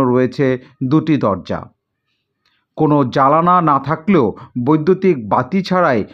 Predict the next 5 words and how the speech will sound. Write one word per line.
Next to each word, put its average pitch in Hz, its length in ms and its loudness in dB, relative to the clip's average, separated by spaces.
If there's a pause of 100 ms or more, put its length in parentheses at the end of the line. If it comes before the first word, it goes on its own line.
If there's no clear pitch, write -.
(360)
মসজিদটি 156 600 -8 (180)
দিনের 143 400 -6
আলোয় 147 320 -4 (100)
আলোকিত 147 380 -6 (120)
থাকে। - 220 -14